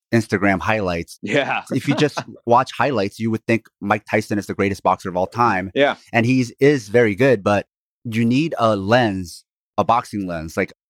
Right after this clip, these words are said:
Speaker 1: an analysis, like, understanding how a system works, a systematic way of thinking about things to see how one punch connects to another punch, connects to another punch,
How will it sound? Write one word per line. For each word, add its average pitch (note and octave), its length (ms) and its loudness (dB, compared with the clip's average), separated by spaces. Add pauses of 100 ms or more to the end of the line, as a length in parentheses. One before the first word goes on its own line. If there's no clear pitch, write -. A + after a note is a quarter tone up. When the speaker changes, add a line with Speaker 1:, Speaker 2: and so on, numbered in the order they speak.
Speaker 1:
an A2 160 2
analysis, G#2+ 880 0
like, F#2 280 -6 (140)
understanding G#2+ 640 2
how G#2+ 220 0
a F#2 60 -2
system A2+ 400 -2
works, G#2+ 260 0
a G2 80 -4
systematic G#2+ 560 0
way G#2 160 4
of F#2 180 -2 (260)
thinking C#3+ 240 2
about F#2+ 240 0
things F#2+ 220 -2
to - 80 -14
see - 180 -4
how G2+ 140 2
one A2+ 240 2
punch - 400 -4 (320)
connects G#2 320 0
to G#2 140 -2
another G2+ 260 2
punch, - 320 -6 (240)
connects A2 240 2
to G#2+ 120 0
another G2+ 240 2
punch, - 400 -6